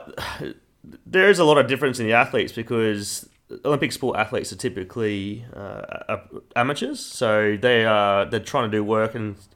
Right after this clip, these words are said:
uh, and uni as well as, uh, their sport. But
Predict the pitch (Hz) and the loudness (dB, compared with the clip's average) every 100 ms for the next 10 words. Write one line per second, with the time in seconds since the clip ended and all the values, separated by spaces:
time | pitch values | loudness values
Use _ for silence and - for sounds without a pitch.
0 | _ _ - 104 95 92 90 - 101 95 | _ _ -6 -4 -2 -4 -4 -6 -6 -8
1 | 95 - _ 110 113 110 104 98 - - | -12 -16 _ -2 0 2 0 0 -4 -8
2 | 101 101 110 101 95 95 101 95 98 95 | -6 -2 0 0 -2 -4 -4 -4 -4 -4
3 | 98 - - 113 104 - _ _ _ _ | -6 -6 0 2 0 -2 _ _ _ _
4 | _ - 110 - - | _ -2 -2 -2 -20